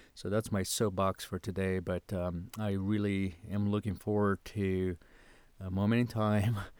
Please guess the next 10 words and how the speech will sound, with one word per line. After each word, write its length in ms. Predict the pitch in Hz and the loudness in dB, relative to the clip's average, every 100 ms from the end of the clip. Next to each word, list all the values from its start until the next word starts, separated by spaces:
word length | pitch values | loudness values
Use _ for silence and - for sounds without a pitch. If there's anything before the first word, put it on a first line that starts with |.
| - | -20
<laughs> 340 | - - - | -20 -20 -10
when 720 | 104 107 101 101 98 98 98 - - - _ _ _ _ | -4 2 4 4 4 4 2 0 -10 -20 _ _ _ _
we 360 | 110 107 104 98 | -2 0 2 0
don't 640 | 90 101 107 120 120 123 117 - | 0 0 2 2 2 0 -4 -10
lose 320 | 110 120 131 | -4 0 0
so 160 | - 113 | 0 2
many 240 | 110 110 | 2 2
lives, 540 | 104 92 104 156 - - - 120 110 | 2 0 0 -4 -8 -16 -16 -12 -6
uh, 280 | 92 92 92 | -2 0 0
whether 680 | 90 98 92 95 92 90 | 0 0 2 2 2 2